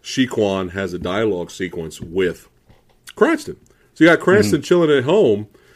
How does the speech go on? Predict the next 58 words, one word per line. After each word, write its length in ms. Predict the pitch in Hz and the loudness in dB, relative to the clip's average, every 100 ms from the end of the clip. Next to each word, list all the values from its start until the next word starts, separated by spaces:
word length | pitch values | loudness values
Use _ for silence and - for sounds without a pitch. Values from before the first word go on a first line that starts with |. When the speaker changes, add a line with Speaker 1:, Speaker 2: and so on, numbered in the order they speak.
| _ _ | _ _
Speaker 1:
and 100 | 143 | 2
all 120 | 156 175 | 6 6
of 60 | |
a 20 | 156 | 4
sudden 200 | 185 165 | 4 4
he 80 | 139 | 4
looks 240 | 151 - | 2 4
around 420 | 131 147 165 151 | 2 4 2 2
and 400 | 135 127 120 127 | 2 2 0 -4
Shi 160 | - 175 | -4 -4
Quan's, 380 | 170 156 160 139 | 2 2 4 4
like, 160 | 127 | 2
on 140 | 147 135 | 2 0
the 80 | 123 | 0
step. 400 | - 160 165 _ | 2 2 0 _
He's, 140 | 170 170 | 0 4
like, 140 | 180 | 6
on 80 | 175 | 6
the 80 | 156 | 4
staircase, 560 | - 175 180 156 143 | 6 6 8 6 4
just, 160 | 135 123 | 0 0
like, 220 | 117 98 - _ _ _ _ _ | 0 -2 -6 _ _ _ _ _
<laughs> 0 | - - - | 6 8 10
he's 260 | 320 202 | 8 8
looking 340 | 226 - 226 180 | 6 8 8 10
at 200 | 170 160 | 8 8
him. 20 | |
I 40 | |
was 140 | 180 185 | 8 6
Speaker 2:
What 140 | 185 151 | 4 2
Speaker 1:
like, 20 | |
Speaker 2:
up? 480 | 262 277 92 139 120 - 131 | 2 2 0 -2 -4 -4 -4
Speaker 1:
"Ah." 100 | 175 156 | -2 -2
He's 100 | 208 | 2
like, 180 | 165 139 | 2 2
"What's 140 | 151 | 2
up?" 240 | 226 156 - - - - | 0 0 -6 -20 -20 2
He 80 | 175 | 4
grabbed 300 | 165 180 160 | 10 10 10
one 160 | 170 165 | 8 6
of 60 | |
his 160 | 151 127 | 4 6
robes, 600 | 139 160 180 180 202 - | 6 8 10 10 8 0
and 120 | 254 214 | 0 2
he's, 160 | 330 | 4
like, 160 | 254 196 | 6 10
wearing 280 | 185 190 190 | 10 10 10
one 100 | 196 | 10
of 80 | |
his 140 | 185 160 | 10 8
robes. 340 | 151 165 175 | 8 8 6
He's 120 | 185 | 4
like, 120 | 147 98 | 2 4
"I 60 | |
like 260 | 120 233 294 | 4 2 2
this," 240 | 131 90 | 0 0
you 140 | 98 92 | -4 -6
know. 240 | 95 131 | -6 -10